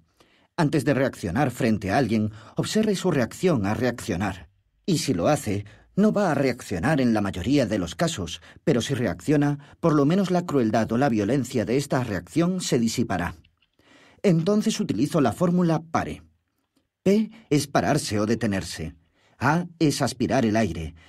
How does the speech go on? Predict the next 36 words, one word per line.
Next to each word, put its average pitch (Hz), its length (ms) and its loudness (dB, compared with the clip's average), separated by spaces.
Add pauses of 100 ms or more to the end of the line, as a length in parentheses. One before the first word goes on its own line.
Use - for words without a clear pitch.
inspirar 185 500 2
profundamente 131 800 2
unas 113 200 2
cuantas 127 440 0
veces, 85 420 -6 (240)
sonreír 120 640 2
a 98 80 -2
cada 98 240 -2
una 131 220 4
de 113 100 2
las 110 160 0
partes 123 380 0
de 131 80 0
su - 140 -6
cuerpo, 87 440 -2 (260)
observar 160 540 0
su 90 220 -8
cuerpo. 85 440 -6 (600)
R 196 400 2 (120)
se 156 200 2
refiere 143 360 2
a 131 120 4
reparar 127 420 0
en 120 100 2
algo, 82 380 -2 (220)
a 165 80 2
observarlo, 104 680 -2 (260)
y 165 160 2
una 123 140 4
vez 120 160 0
que 135 140 0
haya 117 240 2
hecho 113 320 -4
todo 107 320 0
eso, 175 360 -2 (360)
E, 180 240 0